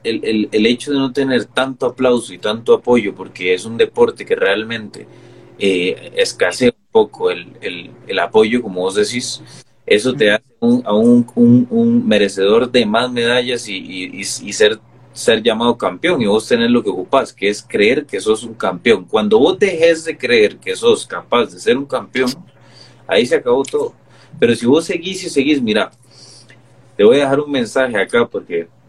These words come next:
antes de que terminemos, el, el residente René dijo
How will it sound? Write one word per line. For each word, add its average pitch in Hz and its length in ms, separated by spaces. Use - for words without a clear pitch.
antes 98 300
de 92 80
que 90 100
terminemos, 107 720
el, 104 280
el 104 320
residente 113 760
René 107 360
dijo 120 400